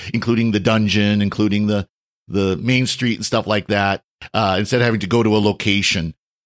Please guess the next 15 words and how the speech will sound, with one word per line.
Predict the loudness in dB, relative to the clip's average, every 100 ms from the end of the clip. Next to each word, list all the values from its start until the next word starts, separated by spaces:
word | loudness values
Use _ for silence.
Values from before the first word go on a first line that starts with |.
| _ -2
Um, | 0 2 2
it | 2
wasn't | 2 2 2
a |
bad | 2 2 4
episode. | 2 2 2 2 2
It |
was, | 0 0
it |
was | 2 2
okay. | 0 2 4 4
You | 4 2
know, | 4 2
it |
was, | 0